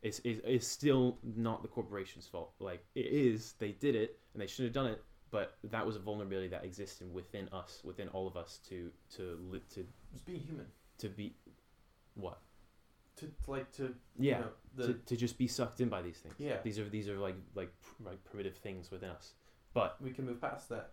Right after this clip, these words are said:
Speaker 1: I think it's, it's, like, it's almost kind of good. It's not, <laughs> it's not the best thing. Actually, no, it is kind of good. It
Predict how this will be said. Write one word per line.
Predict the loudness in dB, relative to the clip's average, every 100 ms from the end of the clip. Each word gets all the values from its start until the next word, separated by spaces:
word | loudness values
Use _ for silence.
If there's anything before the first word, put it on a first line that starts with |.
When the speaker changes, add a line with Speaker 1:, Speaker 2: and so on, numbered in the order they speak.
| -10 -8
Speaker 1:
I |
think | -2 -2 0
it's, | -2 -4 -6
it's, | -6 -4 -2
like, | -2 -2 -6
it's | -4
almost | -2 -2 -4 -6
kind | -6 -4
of | -4 -4
good. | -4 -4 -8 -6
It's | -6 -2
not, | 0 0 -2 -8 -12
<laughs> | -10
it's | -10 -4 0
not | 2 0 -6 -20 -14
the | -8
best | -2 -2 -4
thing. | -10 -12 -14 -20 _ -20 -20 _ 0
Actually, | 0 2 4
no, | 6 6
it |
is | 6 4
kind | 0 -6 -6
of |
good. | -8 -8 -10 -20 -2
It | 0